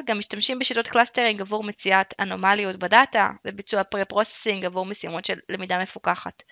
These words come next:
כלומר, שיטות אלה עוזרות לנו בין היתר לשפר את הפיצ'רים שאנחנו מזינים למודל שלנו, או להוריד את הממדיות של הדאטה שלנו.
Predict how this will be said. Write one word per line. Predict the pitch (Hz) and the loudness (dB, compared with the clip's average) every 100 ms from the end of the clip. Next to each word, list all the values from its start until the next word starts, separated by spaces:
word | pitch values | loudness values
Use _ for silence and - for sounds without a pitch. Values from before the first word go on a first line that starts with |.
| _ _ _ _ - | _ _ _ _ -2
כלומר, | 220 214 | 0 0
שיטות | 220 233 294 269 | 0 2 4 4
אלה | 254 | 4
עוזרות | 202 208 240 | 4 4 4
לנו | 277 202 | 2 4
בין | 220 254 | 4 4
היתר | 226 - 208 | 2 0 -2
לשפר | 202 185 220 240 | -2 0 2 2
את | 208 | 0
הפיצ'רים | - 240 - 233 202 | -6 -4 -2 -4 -4
שאנחנו | - 196 196 | -4 -4 -6
מזינים | 196 196 233 | -6 -4 0
למודל | 214 185 180 185 | 0 0 -2 -2
שלנו, | 190 190 220 311 - - - | 0 2 0 -4 -10 -20 -6
או | 208 | 0
להוריד | 202 202 262 | 2 2 0
את | 294 | 0
הממדיות | 214 190 185 196 247 | -2 -2 -4 0 0
של | 247 | 2
הדאטה | 208 214 247 | 4 2 0
שלנו. | - - - | -6 -4 -6